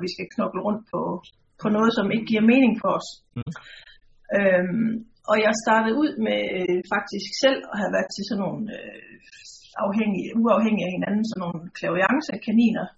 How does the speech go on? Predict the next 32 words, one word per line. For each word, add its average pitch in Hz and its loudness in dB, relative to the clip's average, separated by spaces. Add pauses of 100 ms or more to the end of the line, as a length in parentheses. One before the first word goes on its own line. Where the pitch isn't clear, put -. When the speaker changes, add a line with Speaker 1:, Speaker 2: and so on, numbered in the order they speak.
(120)
Speaker 1:
eller 185 0
jeg 226 4
var 202 2
clairvoyance, 185 0 (260)
øh, 175 -10 (100)
kanin, 196 -4 (160)
hvor 190 0
de 202 -4
skulle 226 -6
øve 277 -2
sig - -8
på - -12
noget - -12
clairvoyance. - -8 (420)
Speaker 2:
Mhm. 165 -8 (600)
Speaker 1:
Og - -4
der 262 0
var 226 4
der 208 0 (100)
flere, 254 2 (200)
øh, 185 -4 (140)
uafhængige 208 0
af 196 0
hinanden, 208 -2
der 196 -4
havde 180 -6
sagt, - -6 (100)
at - -16
jeg 185 -8
havde 196 0
noget - -6 (360)
healer, 262 2